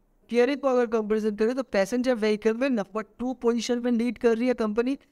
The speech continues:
यानी टाटा मोटर्स लिमिटेड, जहां नंबर वन पोजीशन में मारुति सुजुकी इंडिया लिमिटेड है। कमर्शियल व्हीकल में नंबर वन पोजीशन में लीड कर रही है। ऑटोमोबाइल्स लिमिटेड में नंबर टू पोजीशन में है टाटा मोटर्स लिमिटेड, जहां नंबर वन पोजीशन में है मारुति सुजुकी इंडिया लिमिटेड।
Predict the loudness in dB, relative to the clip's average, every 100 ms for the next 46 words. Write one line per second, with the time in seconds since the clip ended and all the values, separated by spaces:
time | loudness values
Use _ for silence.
0 | _ -2 -2 2 0 2 -2 -2 -2 -2
1 | -2 -2 -2 -2 0 0 -2 -4 -4 -4
2 | -2 -2 0 0 0 -2 0 0 0 0
3 | -2 -6 -8 -6 -6 -6 -8 _ _ -10
4 | -4 0 0 -2 -4 -4 -4 -8 -12 _
5 | _ _ -6 -2 -2 -2 -2 -2 -2 -2
6 | -2 0 0 0 0 0 -2 -2 -4 -2
7 | -2 -2 -2 -2 -2 -2 -6 -2 -2 0
8 | -2 -2 -4 _ _ _ -4 -2 -2 -2
9 | 2 0 0 -2 -2 -2 -4 -2 -2 -2
10 | -4 -6 -8 -6 -6 0 0 0 -2 0
11 | 0 0 -2 -4 _ _ -2 0 0 0
12 | 0 0 0 0 0 0 2 2 0 0
13 | 0 -2 -2 -2 -2 -2 -2 0 0 -2
14 | -2 -4 -6 -8 -4 -4 -2 -2 0 -2
15 | -2 -8 -10